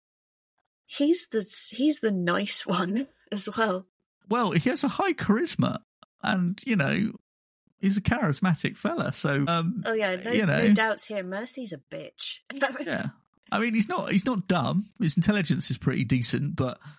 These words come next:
Speaker 2: it's average. It's average intelligence. He's not, he's not stupid. It's, I didn't wanna make a, a classic barbarian that has, like, low intelligence, 'cause I just think I learned lesson, actually,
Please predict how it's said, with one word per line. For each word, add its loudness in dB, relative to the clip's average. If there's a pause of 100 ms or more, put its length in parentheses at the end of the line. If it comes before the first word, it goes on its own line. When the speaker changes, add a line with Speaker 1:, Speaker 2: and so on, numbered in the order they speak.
(140)
Speaker 2:
it's -4
average. -2
It's -4
average -2
intelligence. -2
He's -2
not, 0
he's 0
not 0
stupid. 0
It's, -4 (240)
I -2
didn't -2
wanna -2
make -4 (160)
a, -2
a -2
classic -4
barbarian 2
that 0
has, 0
like, 0
low 4
intelligence, 0
'cause -10 (540)
I 0
just 0
think 0 (240)
I 0
learned 0
lesson, 2
actually, 2